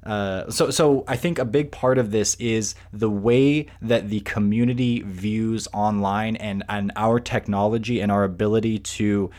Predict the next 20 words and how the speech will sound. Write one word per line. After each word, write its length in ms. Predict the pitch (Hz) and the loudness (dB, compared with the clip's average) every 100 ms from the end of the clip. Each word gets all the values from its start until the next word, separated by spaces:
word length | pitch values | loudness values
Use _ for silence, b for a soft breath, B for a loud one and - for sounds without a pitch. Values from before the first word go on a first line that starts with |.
| B - | B -10
really 760 | 98 107 127 135 135 131 123 - - | -4 0 2 4 2 0 -4 -10 -20
focus 580 | - - 120 131 123 - | -6 0 2 2 -2 0
in 280 | 120 123 123 | 2 2 0
and 220 | 113 107 | 0 0
be 180 | 113 120 | 0 0
able 160 | 131 127 | 0 -2
to 200 | - 110 | -2 0
measure 540 | 110 117 120 107 107 | 2 2 2 2 -2
things 400 | - 101 98 92 | -2 -2 -2 -2
like 240 | 95 87 B B - | -4 -4 B B -8
which 420 | 98 117 120 - | 2 2 2 -2
char-, 320 | 123 117 120 | 2 4 4
or 100 | 113 | 0
which 340 | 104 127 135 - | 0 0 0 -6
player's 460 | - 123 120 117 | 0 2 2 0
connection 480 | - 113 110 - 107 | -4 -6 -6 -4 -4
is 140 | 92 92 | -4 -2
lagging 440 | 110 113 113 107 | 0 0 0 -2
and 160 | 95 92 | -4 -2
why. 480 | 104 107 110 113 | 0 2 0 -6